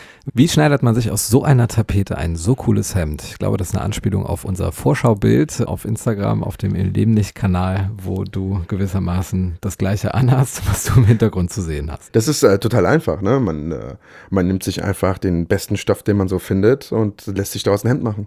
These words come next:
Speaker 1: Wer ist deiner Meinung nach der Mensch, der die Digitalisierung am meisten vorangebracht hat?
Speaker 2: Boah, ich würde das nicht auf den einzelnen Menschen setzen. Ich würde sagen, dass es die Community ist und dass es halt auch die Open Source Community ist, die die Weiterentwicklung im Team vorangetrieben hat,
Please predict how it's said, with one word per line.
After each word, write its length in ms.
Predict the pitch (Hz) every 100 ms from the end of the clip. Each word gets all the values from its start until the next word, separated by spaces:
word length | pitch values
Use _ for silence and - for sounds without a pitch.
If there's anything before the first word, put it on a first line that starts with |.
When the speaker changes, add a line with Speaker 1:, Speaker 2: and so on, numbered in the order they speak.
| -
Speaker 1:
Wer 200 | 117 131
ist 120 | 180
deiner 180 | 170 156
Meinung 220 | 147 139
nach 200 | 123 120
der 200 | - 123
Mensch, 300 | 131 113 120
der 140 | 117 110
die 280 | 104 104
Digitalisierung 800 | 104 110 110 101 98 92 110 110
am 160 | 90 82
meisten 380 | 76 - - -
vorangebracht 720 | 87 85 80 - - - -
hat? 180 | 80 - - - _ -
Speaker 2:
Boah, 240 | 107 - 95
ich 140 | -
würde 160 | 107 101
das 140 | 95
nicht 180 | 113 101
auf 160 | 95 -
den 240 | 98 87
einzelnen 500 | 92 92 - 92 90
Menschen 380 | 87 85 - 92
setzen. 320 | 90 - 90
Ich 120 | 87
würde 140 | 101 -
sagen, 240 | 90 92
dass 160 | 85 -
es 120 | -
die 120 | 95
Community 640 | - 95 90 101 90 -
ist 180 | 92 90
und 200 | 95 90
dass 160 | 92 98
es 180 | - 90
halt 220 | 87 -
auch 180 | 92 -
die 160 | -
Open 220 | 92 98
Source 320 | - - 95 -
Community 480 | 95 87 87 -
ist, 240 | - 87 - _ -
die 380 | 95 90 90 87
die 300 | 90 85 92
Weiterentwicklung 880 | 101 107 98 92 90 - 87 87
im 360 | 92 98 90 -
Team 240 | - - 95
vorangetrieben 640 | 92 92 90 - 101 85
hat, 240 | 92 87